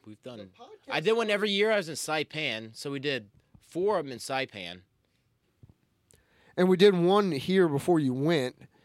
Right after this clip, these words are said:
Speaker 2: And
Speaker 1: Then,
Speaker 2: then
Speaker 1: then we did one here last year.
Speaker 2: Yeah, so I think we're on, like, seven of these.
Speaker 1: But this is only our second one doing in person.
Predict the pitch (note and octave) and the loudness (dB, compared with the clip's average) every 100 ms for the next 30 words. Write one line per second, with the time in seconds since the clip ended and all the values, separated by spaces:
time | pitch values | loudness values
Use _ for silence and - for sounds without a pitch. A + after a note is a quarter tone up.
0 | _ - D3+ D#3+ D3 D#3+ F3+ E3 E3 D#3+ | _ -2 2 2 2 0 0 -2 -2 -4
1 | D3+ D#3 C3 C#3 D3+ - - G#2 G#2+ A#2 | -4 -4 0 0 0 -2 -8 -10 -10 -14
2 | _ - D#3+ C#3+ - D3+ D3 A3+ E4+ B3 | _ -2 0 0 0 0 0 -2 0 -2
3 | C#4+ A3+ - - E3 D#3+ A#2+ G#2+ A2 A2+ | 0 -2 -2 -2 -2 -2 -6 -6 -6 -8
4 | - C3 B2+ C#3 C#3 F#3 D#3+ - E3 C#3+ | -12 -12 -12 -8 -6 -4 -4 -2 -4 -4
5 | D3 C#3+ C3+ C#3+ C#3 B2+ C3 D3 - G2+ | -6 -6 -6 -6 -6 -6 -6 -6 -6 -14